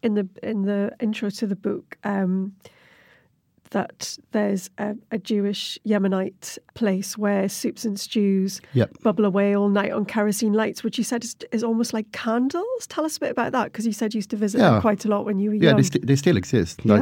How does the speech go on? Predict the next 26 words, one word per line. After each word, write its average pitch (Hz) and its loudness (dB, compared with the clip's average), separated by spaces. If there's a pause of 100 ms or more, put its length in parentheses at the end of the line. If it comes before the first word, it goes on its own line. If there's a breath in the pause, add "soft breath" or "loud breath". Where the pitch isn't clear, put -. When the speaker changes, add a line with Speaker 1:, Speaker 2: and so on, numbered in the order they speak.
(160)
Speaker 1:
Yeah. 110 4
Speaker 2:
um, 104 4 (1080 loud breath)
so - -2
I 131 4
think, 147 4
I 127 4
think 156 4
that, 143 6 (160)
that, 120 2
that 127 4
will 151 6
probably 131 2
come 110 6
from, 101 4 (420 soft breath)
I 131 6
say, 143 4
I 120 4
say 143 4
it's - 0
the 139 6
Yemenite, 131 6 (280)
it's 110 0
the - -20
Jewish 127 4
Yemenite 127 6
because 101 2